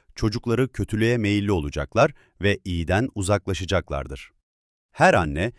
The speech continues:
dualarıyla sık sık kurtarıcısına gitsin,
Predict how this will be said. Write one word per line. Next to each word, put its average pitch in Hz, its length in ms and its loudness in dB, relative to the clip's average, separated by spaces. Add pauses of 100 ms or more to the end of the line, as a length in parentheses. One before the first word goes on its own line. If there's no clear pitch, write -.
(200)
dualarıyla 113 720 2
sık - 300 -2
sık - 220 -4
kurtarıcısına 98 680 -2
gitsin, 92 460 -4